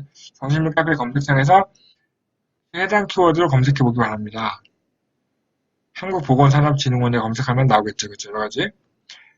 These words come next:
그 외에도 산자부와 중기부의 신제품 개발 사업에도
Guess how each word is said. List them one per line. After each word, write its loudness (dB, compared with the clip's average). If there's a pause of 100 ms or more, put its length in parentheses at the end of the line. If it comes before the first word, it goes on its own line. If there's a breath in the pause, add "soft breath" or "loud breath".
그 2
외에도 6
산자부와 2
중기부의 4
신제품 -4
개발 2
사업에도 2